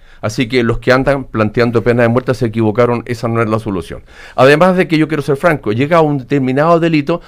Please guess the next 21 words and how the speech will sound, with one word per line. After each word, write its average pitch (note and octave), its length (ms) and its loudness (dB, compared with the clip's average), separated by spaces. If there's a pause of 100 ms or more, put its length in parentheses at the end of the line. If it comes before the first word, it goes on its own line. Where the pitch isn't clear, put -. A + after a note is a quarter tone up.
(160)
donde C3+ 280 2
la C3 120 4
sanción C#3+ 520 -2
ya D3+ 140 0
no D#3 100 -2
está D#3+ 300 0
dentro F#3 320 0
del D#3+ 200 0
concepto D#3 520 -2
del C3+ 160 2
criminal C3+ 400 0
que A#2 80 -2
actúa. A2 400 -6 (400)
Si - 160 -2
aquel F3+ 300 2
que G3 100 0
abusa E3+ 340 2
respecto D#3+ 380 -4
a D3 40 -2
una C3 120 2
persona A#2+ 480 -2